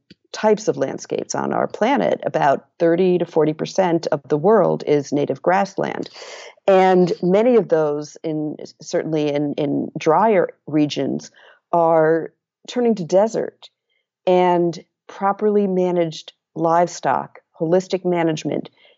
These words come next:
can reverse desertification. And I have seen it. And that's really, really important. So desertification sounds kind of abstract, but look at the Southwest United States. I mean, that is,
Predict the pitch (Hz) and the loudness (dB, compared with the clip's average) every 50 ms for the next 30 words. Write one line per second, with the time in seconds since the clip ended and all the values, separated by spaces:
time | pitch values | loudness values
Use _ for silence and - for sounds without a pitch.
0 | - - - - - 208 190 180 175 175 170 175 160 143 156 160 156 151 - - | -20 -18 -10 -4 0 2 4 4 4 4 4 4 4 4 4 4 4 2 0 -4
1 | - 156 143 - 143 127 143 139 - - - - 143 151 - - - - - - | -6 -4 -2 -2 -2 -2 -2 -4 -8 -10 -8 -6 -4 -4 -4 -6 -6 -6 -8 -8
2 | - _ _ _ _ _ _ _ - 156 160 151 151 151 160 147 143 - - - | -12 _ _ _ _ _ _ _ 0 2 2 4 2 2 0 -2 -2 -4 -10 -6
3 | - 151 143 135 143 - - _ _ _ _ _ _ _ - 170 175 180 175 175 | -4 -2 -2 -2 -4 -8 -10 _ _ _ _ _ _ _ -2 2 2 2 2 2
4 | 170 170 160 175 196 202 208 202 196 196 196 180 185 185 170 165 165 160 - - | -2 -4 0 2 4 4 6 6 4 4 4 4 2 4 4 4 2 0 2 2
5 | 165 151 - - 143 135 - - 185 170 165 156 160 156 196 202 214 208 - 180 | 2 2 2 -2 -6 -8 -4 0 2 2 2 2 -2 -2 -2 -2 -2 -2 -4 -4
6 | - 175 156 160 160 - 190 190 180 - 175 156 151 147 143 147 - - - 156 | -2 0 0 0 -2 -4 -6 -4 -4 -2 -2 -2 0 -2 -4 -6 -6 -8 -8 -4
7 | 147 143 131 139 143 - - - - - 139 135 165 196 202 - - _ - - | -2 -2 0 0 -2 -4 -6 -8 -4 -2 0 0 0 -2 -4 -10 -20 _ -20 -20
8 | - - _ _ _ - 180 170 160 160 - - _ _ _ _ _ _ _ _ | -20 -20 _ _ _ 2 4 4 4 2 0 -6 _ _ _ _ _ _ _ _
9 | _ _ _ _ _ _ _ _ _ _ - 175 175 226 - 320 247 - 208 180 | _ _ _ _ _ _ _ _ _ _ -4 0 0 0 0 0 -2 2 2 2
10 | 170 170 - - 175 165 170 - - 175 170 165 160 - - 165 156 151 139 139 | 2 0 -2 0 0 0 0 -2 0 0 0 0 -2 -4 -6 -6 -4 -4 -6 -6
11 | 131 127 - - - - 175 180 156 - - - - - 151 156 147 143 147 151 | -8 -10 -14 -6 0 2 2 2 2 0 -4 -10 -10 -8 -8 -6 -6 -6 -4 0
12 | 185 226 233 220 196 | 2 4 6 6 4